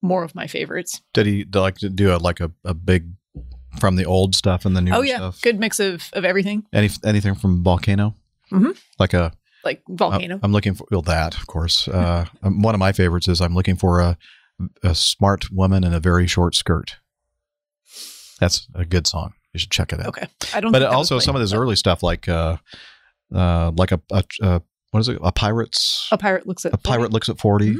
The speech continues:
Speaker 2: That's an
Speaker 1: Pirate
Speaker 2: awesome
Speaker 1: was
Speaker 2: one.
Speaker 1: played.
Speaker 2: Uh,
Speaker 1: And
Speaker 2: Tire Swing.
Speaker 1: I don't think it
Speaker 2: Life
Speaker 1: was
Speaker 2: is
Speaker 1: Tire
Speaker 2: just a
Speaker 1: Swing.
Speaker 2: tire swing.
Speaker 1: Yeah, I don't think that was played. So,
Speaker 2: Ah,
Speaker 1: sorry.
Speaker 2: so good. Of course,
Speaker 1: But anyway,
Speaker 2: Margarita.
Speaker 1: yeah, I
Speaker 2: They'll
Speaker 1: mean, all the, the
Speaker 2: Yeah,
Speaker 1: standards,
Speaker 2: yeah, yeah.
Speaker 1: of course. But it was at Wrigley Field,
Speaker 2: Oh,
Speaker 1: which
Speaker 2: nice.
Speaker 1: is awesome. And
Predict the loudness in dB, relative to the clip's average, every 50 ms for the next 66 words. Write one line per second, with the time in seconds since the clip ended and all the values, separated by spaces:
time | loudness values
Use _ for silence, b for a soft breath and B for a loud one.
0 | -4 -2 -2 0 0 0 -2 -2 -4 -4 -4 -4 -4 -4 -4 -4 -6 -8 _ B
1 | B B B B B B B B B B -4 -2 -2 0 0 -2 -2 -4 -4 -4
2 | -4 -4 0 0 2 2 2 0 0 0 2 2 2 2 0 -2 -4 -8 _ _
3 | _ _ _ _ _ _ _ _ -18 -16 -14 -12 -10 -8 0 2 2 2 2 2
4 | -2 -2 -2 -6 -6 -6 -6 -6 -4 -4 -2 -2 -2 -4 -2 -2 -2 -2 -2 -4
5 | -4 -6 -4 -4 -4 -4 -4 -8 -8 -8 -8 -8 -10 _ _ -14 -12 -8 -4 -2
6 | -2 -2 -4 -8 -14 -20 _ _ -12 -6 -4 -2 -2 -2 -4 -4 -6 -4 -4 -2
7 | 0 2 2 2 2 2 0 0 0 0 2 2 2 2 2 2 0 0 -2 -6
8 | _ -4 -2 0 0 -2 -2 -2 0 0 0 0 0 0 0 0 -2 -6 -12 -14
9 | -16 _ -16 -14 -12 -6 -4 -2 -2 -4 -6 -10 -12 -12 -12 -12 -14 -16 -18 -14
10 | -12 -10 -8 -8 -8 0 0 0 0 0 -2 0 2 2 0 0 0 -2 -2 -2
11 | -4 -4 -4 -4 -4 -4 -6 _ _ _ _ _ _ -2 0 0 0 0 -4 -2
12 | -2 -2 -2 -2 -6 -6 -8 -8 -8 -6 -6 -4 -4 -4 -4 -6 -10 -12